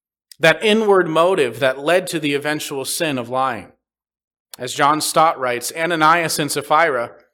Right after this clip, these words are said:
wanted the credit and prestige for their sacrificial generosity without the inconvenience of it. They wanted to impress others with their godliness, their generosity. And this is contrasted with Barnabas's act. His motivation was sincere love.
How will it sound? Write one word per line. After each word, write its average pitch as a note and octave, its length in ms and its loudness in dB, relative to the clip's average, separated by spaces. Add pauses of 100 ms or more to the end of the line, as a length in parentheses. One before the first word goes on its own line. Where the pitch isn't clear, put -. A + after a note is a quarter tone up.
(160)
wanted F#3+ 420 4
the D#3+ 80 -2
credit A#3 580 2
and F3 200 -4
prestige E3+ 760 -6
for D#3+ 120 -4
their D3 160 0
sacrificial F3 840 0
generosity C#3 760 -2
without D3 300 -2
the D#3 120 -6
inconvenience C3 760 -8
of A2+ 140 -10
it. - 240 -20 (840)
They C#3 80 -6
wanted G3 240 0
to G3 120 2
impress G3 580 0
others D#3 400 0
with C3+ 160 -4
their B2+ 360 -4 (100)
godliness, C3 800 -4
their C3+ 140 -4
generosity. C#3 880 -2 (920)
And B2+ 100 -10
this D#3 160 -2
is D3 160 -6
contrasted C#3 880 0
with C3 340 -6
Barnabas's D3+ 640 -2
act. G#2 280 -6
His A#3 300 -4
motivation D#3 560 -2
was C#3 200 -4
sincere F#3 500 -4
love. F3 540 -6